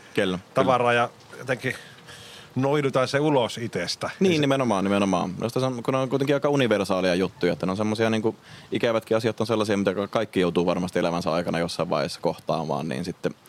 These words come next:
Speaker 1: mulla se ehkä se, mm, tämmönen taiteellinen niinku intohimo, ei, tai nyt intohimo, mutta tämmönen luonnollinen polku,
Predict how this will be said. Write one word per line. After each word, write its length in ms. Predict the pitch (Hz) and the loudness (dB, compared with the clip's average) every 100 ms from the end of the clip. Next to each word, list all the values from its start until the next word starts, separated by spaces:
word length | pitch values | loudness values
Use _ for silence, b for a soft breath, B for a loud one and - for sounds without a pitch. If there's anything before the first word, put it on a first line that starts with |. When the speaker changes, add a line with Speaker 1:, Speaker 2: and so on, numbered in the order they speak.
| B B B B | B B B B
Speaker 1:
mulla 200 | 117 98 | 0 0
se 80 | 113 | 0
ehkä 180 | 117 - | -2 0
se, 100 | 123 | -2
mm, 880 | - - - - - - - - - | -4 -12 -18 -16 -16 -16 -12 -12 -6
tämmönen 280 | 90 90 92 | -2 0 0
taiteellinen 720 | 98 95 90 92 95 90 82 | 0 0 0 0 0 -2 -2
niinku 260 | 80 85 - - - - B B B B B B B B - - | -4 -6 -8 -14 -20 -20 B B B B B B B B -12 -4
intohimo, 640 | 98 92 87 95 80 82 - | -2 0 0 0 0 -4 -4
ei, 140 | 82 85 | 0 0
tai 180 | 82 85 | 0 0
nyt 140 | 104 | 2
intohimo, 420 | 113 101 101 98 | 2 2 0 0
mutta 220 | 92 - | -2 -4
tämmönen 280 | 98 101 107 | -2 0 0
luonnollinen 400 | 117 104 95 95 | 0 0 -2 -4
polku, 380 | 95 90 90 87 | -2 -2 -2 -6